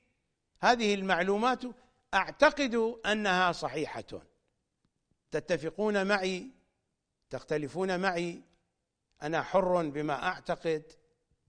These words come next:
وأنتم أحرار بما تعتقدون، لكن الأمور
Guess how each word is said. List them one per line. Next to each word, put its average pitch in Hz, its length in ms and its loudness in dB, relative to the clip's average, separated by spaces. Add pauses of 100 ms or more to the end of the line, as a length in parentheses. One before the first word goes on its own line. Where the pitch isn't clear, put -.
(520)
وأنتم 156 440 -8
أحرار 175 840 2 (140)
بما 160 280 -2
تعتقدون، 101 720 -10 (1600)
لكن 160 380 -4
الأمور 196 640 0